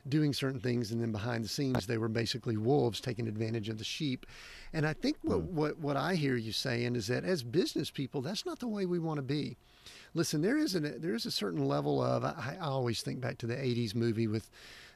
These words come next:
Speaker 1: uh, I think it was Gordon Gekko, "Greed is good." And I mean, it was an attack type
Speaker 2: Mm.
Speaker 1: thing. And
Speaker 2: Mm-hmm.
Speaker 1: we can prosper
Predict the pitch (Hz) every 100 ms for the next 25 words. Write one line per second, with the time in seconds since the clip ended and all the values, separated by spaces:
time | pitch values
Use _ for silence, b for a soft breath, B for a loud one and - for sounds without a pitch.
0 | - 120 113 113 127 147 135 117 107 98
1 | 117 117 113 117 113 117 113 110 131 180
2 | 185 180 160 135 104 101 135 135 113 110
3 | 110 113 117 131 143 120 113 - - 131
4 | - - 135 123 73 143 135 147 160 156
5 | B B B B B - 135 127 127 123
6 | - 156 170 - 349 - 175 165 151 -
7 | 139 127